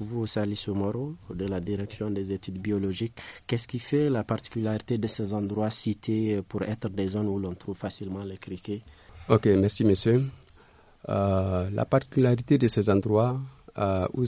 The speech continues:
Speaker 2: euh, vivent, euh, ces criquets, c'est des zones agricoles, au niveau desquelles toute une, euh,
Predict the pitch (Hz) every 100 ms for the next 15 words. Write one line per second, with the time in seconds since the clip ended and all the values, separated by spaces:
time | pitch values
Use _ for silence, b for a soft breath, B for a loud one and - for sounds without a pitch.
0 | - 107 101 95 92 92 120 113 98 92
1 | 90 90 - 92 - 107 127 131 - -
2 | b b b - 110 101 107 127 - 101
3 | 101 - 92 80 80 b b - _ -
4 | b b 104 101 98 104 95 92 113 123
5 | 123 127 127 - _ _ _ _ 131 -
6 | - 117 110 104 98 95 95